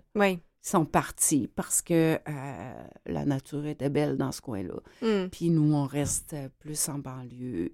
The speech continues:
Speaker 2: isolés, avec des contacts téléphoniques, mais qui permettent pas
Speaker 1: C'est,
Speaker 2: de
Speaker 1: c'est pas
Speaker 2: remplir
Speaker 1: ça
Speaker 2: un
Speaker 1: qui remplit
Speaker 2: frigo.
Speaker 1: le frigo, en
Speaker 2: Mm.
Speaker 1: effet. <laughs>
Speaker 2: Ouais.
Speaker 1: Euh,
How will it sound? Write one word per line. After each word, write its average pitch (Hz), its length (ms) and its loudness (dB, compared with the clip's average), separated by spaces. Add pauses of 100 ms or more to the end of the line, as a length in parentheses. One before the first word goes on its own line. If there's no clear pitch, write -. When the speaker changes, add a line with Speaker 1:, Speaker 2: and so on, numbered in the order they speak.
(100)
Speaker 2:
isolés, 139 760 -2 (320)
avec 156 220 6
des 160 140 8
contacts 170 420 6
téléphoniques, 175 680 4
mais 175 180 8
qui - 220 -16
permettent 180 600 6
pas 214 200 12
Speaker 1:
C'est, 226 60 6
Speaker 2:
de 202 80 8
Speaker 1:
c'est 175 120 8
pas 339 100 12
Speaker 2:
remplir - 240 12
Speaker 1:
ça 262 60 12
Speaker 2:
un 226 80 12
Speaker 1:
qui 311 80 10
remplit 294 240 12
Speaker 2:
frigo. 196 160 12
Speaker 1:
le 196 60 12
frigo, 220 480 8
en 220 120 6
Speaker 2:
Mm. 226 40 6
Speaker 1:
effet. 240 460 10
<laughs> 359 260 2
Speaker 2:
Ouais. 190 280 2 (760)
Speaker 1:
Euh, 226 420 8